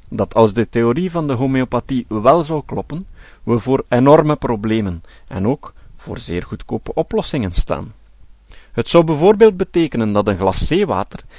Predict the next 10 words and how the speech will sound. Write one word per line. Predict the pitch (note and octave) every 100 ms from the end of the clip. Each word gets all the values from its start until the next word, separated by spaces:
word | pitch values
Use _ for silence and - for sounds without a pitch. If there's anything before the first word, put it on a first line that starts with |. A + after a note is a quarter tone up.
| -
gelijk | - - G2 C3 -
welke | C#3 -
aandoening | C#3+ D3+ E3 E3 D3 A#2+ G2
zou | G#2+
moeten | G2+ G2+ G2+ F2+
kunnen | G#2+ F#2+ F2+
genezen, | F2+ F2 F2 F#2 - - - - -
aangezien | G#2 G2+ F2+ A3 A3 -
alle | G3+ G#3
stoffen | - - G3+ - A3